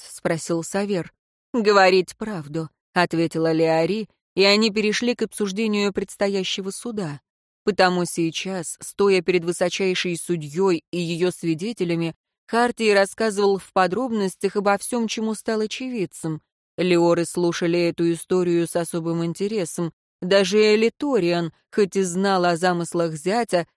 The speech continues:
правда, не в подробностях. И когда прислужник дошёл до деяний Грейда, Ларс усмехнулся помимо воли. Так вот, кем столько похвалялся Тайрат.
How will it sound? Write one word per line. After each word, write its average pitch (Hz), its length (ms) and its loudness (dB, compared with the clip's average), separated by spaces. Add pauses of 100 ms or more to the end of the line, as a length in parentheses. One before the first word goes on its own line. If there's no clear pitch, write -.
правда, 202 300 0
не 202 100 -2
в - 60 -10
подробностях. 175 840 -4 (260)
И 185 100 4
когда 180 340 4
прислужник 180 680 0
дошёл 185 420 2
до 175 120 0
деяний 175 480 0
Грейда, 185 540 0 (260)
Ларс 233 500 2
усмехнулся 226 1080 0
помимо 226 480 0
воли. 175 520 0 (600)
Так 185 300 2
вот, 208 400 0
кем 170 300 -2
столько 175 440 0
похвалялся 185 880 0
Тайрат. 196 580 -6